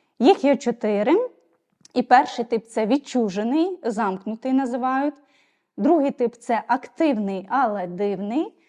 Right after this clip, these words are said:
Третій тип — це пасивний. І четвертий тип — це формальний. Ось, е, і тепер по кожному типу пройдемося швиденько. Відчужений — це замкнутий,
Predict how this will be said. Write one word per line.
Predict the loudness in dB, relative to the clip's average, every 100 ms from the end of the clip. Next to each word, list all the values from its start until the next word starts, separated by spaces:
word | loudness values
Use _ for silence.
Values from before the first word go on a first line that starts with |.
| _ _ _
Третій | 2 2 0 -6
тип — | -4 -8 -6
це | -8
пасивний. | -8 -10 -6 -4 -2 -2 -4 -6 -6
І | -6 -4
четвертий | -8 -4 -2 0 -2 -6
тип — | -4 -4 -4 -8
це | -10 -4 -4 -4
формальний. | -8 -8 -10 -12 -18 -20 _ _ _ _ _ _ _
Ось, | 0 0 0 -8 -4
е, | -2 -2 -4 -10 -18 _
і | -2
тепер | 2 6 6 6 -2
по | -2
кожному | 0 0 0 -4
типу | -4 -4 -4
пройдемося | -8 -4 0 0 -2 -8
швиденько. | -10 -2 2 4 2 -2 -8 _ _ _ _ 4
Відчужений — | 6 6 2 0 4 4 2
це | 0 0
замкнутий, | 0 0 0 -2 0 0 -2